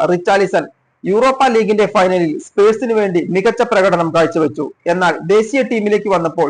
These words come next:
തീർത്തും നിറം മങ്ങിപ്പോയി. മികച്ചൊരു സ്ട്രൈക്കറിന്റെ ഗുണങ്ങളൊന്നും അദ്ദേഹത്തിന്റെ പ്രകടനത്തിൽ കാണാൻ കഴിഞ്ഞില്ല. പരാഗ്വയ്ക്കെതിരായ മത്സരത്തിൽ അദ്ദേഹത്തെ സ്റ്റാർട്ടിംഗ് ഇലവനിൽ ഉൾപ്പെടുത്താൻ സാധ്യതയില്ല എന്നാണ് ഞാൻ വിചാരിക്കുന്നത്. വിനി ജൂനിയർ ക്ലബ്ബ് ഫുട്ബോളിലെ ലോകോത്തര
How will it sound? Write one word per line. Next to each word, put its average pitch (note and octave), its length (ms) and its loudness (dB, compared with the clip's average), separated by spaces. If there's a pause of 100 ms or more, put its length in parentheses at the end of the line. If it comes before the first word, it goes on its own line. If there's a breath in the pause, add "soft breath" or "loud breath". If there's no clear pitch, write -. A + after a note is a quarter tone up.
(120)
തീർത്തും G3+ 360 0 (160)
നിറം G3 260 0
മങ്ങിപ്പോയി. D3+ 420 -2 (480)
മികച്ചൊരു C4+ 640 0
സ്ട്രൈക്കറിന്റെ A#3+ 640 2
ഗുണങ്ങളൊന്നും F#3+ 460 0 (160)
അദ്ദേഹത്തിന്റെ G3+ 580 0
പ്രകടനത്തിൽ F#3+ 540 0 (100)
കാണാൻ F3 360 2
കഴിഞ്ഞില്ല. D3 360 0 (220)
പരാഗ്വയ്ക്കെതിരായ A#3+ 800 2 (120)
മത്സരത്തിൽ F#3+ 460 0 (140)
അദ്ദേഹത്തെ F#3+ 460 0
സ്റ്റാർട്ടിംഗ് G3+ 480 -2
ഇലവനിൽ F#3 320 -2 (120)
ഉൾപ്പെടുത്താൻ F3+ 460 -2 (100)
സാധ്യതയില്ല F3+ 520 0 (240)
എന്നാണ് D#3 280 -2
ഞാൻ C#3+ 100 -2 (100)
വിചാരിക്കുന്നത്. C#3 560 -4 (560)
വിനി A#3 320 0 (100)
ജൂനിയർ F#3+ 300 2 (160)
ക്ലബ്ബ് A3 340 0
ഫുട്ബോളിലെ G#3 480 2 (140)
ലോകോത്തര A#3+ 480 2